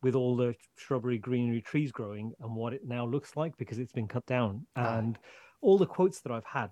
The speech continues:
Speaker 1: they quote two thousand pounds just for clearing the, the hedges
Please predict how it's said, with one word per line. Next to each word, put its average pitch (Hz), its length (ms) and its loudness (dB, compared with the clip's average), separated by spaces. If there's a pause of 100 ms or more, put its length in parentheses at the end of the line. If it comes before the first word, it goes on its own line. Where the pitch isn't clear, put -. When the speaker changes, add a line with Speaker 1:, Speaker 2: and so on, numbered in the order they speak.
Speaker 1:
they 139 120 0
quote - 480 0
two 170 260 0
thousand 131 520 0
pounds 156 360 -4
just - 260 -6
for 131 100 -10
clearing 120 540 2 (540)
the, 123 160 -4 (220)
the 120 200 -8 (140)
hedges 131 400 2